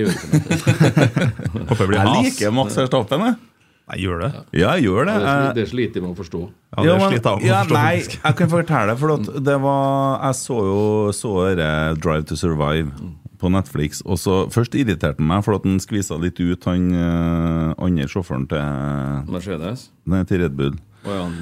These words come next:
Speaker 3: Eh,
Speaker 2: Checo?
Speaker 1: Perez?
Speaker 3: Han, eh, fra Australia, han
Speaker 1: Og
Speaker 3: som
Speaker 1: han
Speaker 3: er litt artig.
Speaker 1: Ricciardo, han kjørte jo på han.
Speaker 3: Ja, ja, for det var jo litt sånn
Speaker 1: Ja, ja.
Speaker 3: greier der. Men så etter hvert så synes jeg det er litt kult at det kommer litt sånn, han var jo litt sånn underdog i forhold til Hamilton, da, for han har vunnet så mange ganger på rad.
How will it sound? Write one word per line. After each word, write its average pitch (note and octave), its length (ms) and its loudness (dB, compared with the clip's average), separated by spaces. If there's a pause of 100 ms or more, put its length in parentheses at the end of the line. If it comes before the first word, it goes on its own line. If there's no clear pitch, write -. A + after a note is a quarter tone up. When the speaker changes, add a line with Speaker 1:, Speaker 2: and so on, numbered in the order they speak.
(240)
Speaker 3:
Eh, - 180 2
Speaker 2:
Checo? D#2+ 260 0
Speaker 1:
Perez? G2+ 520 -6 (180)
Speaker 3:
Han, F#2+ 380 2
eh, E2+ 340 2
fra E2 160 -2
Australia, D2+ 480 -4
han D#2+ 240 -2
Speaker 1:
Og D#2+ 60 0
Speaker 3:
som G#2+ 140 -2
Speaker 1:
han E2 100 2
Speaker 3:
er E2+ 60 0
litt G2 80 -2
artig. G2+ 160 -2
Speaker 1:
Ricciardo, F#2 340 -4
han G#2+ 100 -4
kjørte A#2 280 -4
jo F2+ 60 -2
på F2+ 200 -6
han. G2+ 120 -8 (540)
Speaker 3:
Ja, B2+ 260 2
ja, C#3 160 4
for C#3 140 0
det A#2+ 140 2
var F2+ 180 2
jo - 40 0
litt A2 200 0
sånn G2 160 0
Speaker 1:
Ja, F#2 40 2
ja. G2+ 40 2
Speaker 3:
greier E2+ 220 2
der. D#2+ 240 0 (300)
Men A#2+ 140 4
så B2 480 0 (100)
etter B2+ 240 0
hvert A2+ 280 -2
så - 260 0 (140)
synes B2 220 -2
jeg F2+ 80 -4
det F2+ 40 -4
er G#2 60 0
litt A#2 140 -6
kult B2+ 420 0
at B2 100 -4
det B2 160 0
kommer A#2+ 280 2
litt A2+ 180 0
sånn, G#2+ 500 2
han A2+ 220 0
var F2+ 180 2
jo F2 80 -2
litt F#2 140 -2
sånn D#2+ 180 0
underdog D2 400 0
i E2 40 -2
forhold E2 200 -2
til E2 120 -2
Hamilton, D2+ 360 0
da, G2+ 80 2
for E2 100 -2
han E2 120 0
har E2+ 80 2
vunnet D#2 280 2
så - 140 -4
mange D#2 180 0
ganger D2 200 -2
på D#2 160 0
rad. F#2+ 280 0